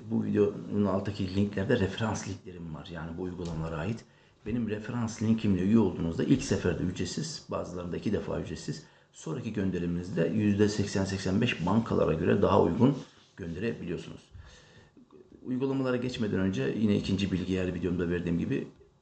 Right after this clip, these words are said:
Polonya'dan da bir eğitim paketi satın aldığınızda, e, vizeye başvururken, eğitim vizesine başvururken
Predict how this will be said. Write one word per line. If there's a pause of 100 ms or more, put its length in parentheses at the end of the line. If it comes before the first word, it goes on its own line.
(140)
Polonya'dan
da
bir
eğitim (320)
paketi
satın
aldığınızda, (800)
e,
vizeye
başvururken,
eğitim
vizesine
başvururken